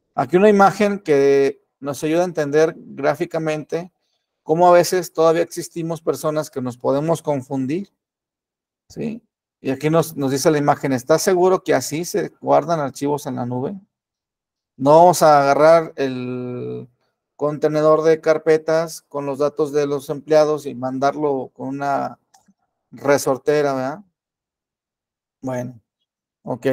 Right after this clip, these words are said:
¿qué más? Otra parte a entender es que es on-site, ¿sí? Cuando hablamos de on-site, estamos hablando de que está en las instalaciones.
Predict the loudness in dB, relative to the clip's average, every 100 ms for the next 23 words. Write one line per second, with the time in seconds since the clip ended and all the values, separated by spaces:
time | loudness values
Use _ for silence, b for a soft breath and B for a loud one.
0 | -4 -2 0 4 2 0 -8 -16 _ _
1 | _ _ _ _ _ _ _ _ _ _
2 | _ _ _ 0 2 4 6 6 6 4
3 | 2 2 0 0 2 4 4 0 -12 _
4 | _ 2 4 2 -6 -4 -4 -4 -4 -4
5 | -4 0 2 2 -4 -16 _ _ _ -18
6 | -16 -16 -18 _ _ _ _ _ _ _
7 | _ _ _ _ _ _ _ -12 -6 -4
8 | -2 0 0 0 -2 -4 -2 -2 -4 -10
9 | -8 -6 -4 -4 -4 -4 -6 -8 -4 -4
10 | -2 -6 -4 -6 -6 -12 -6 -4 -4 -8
11 | -10 -8 -8 -10 -14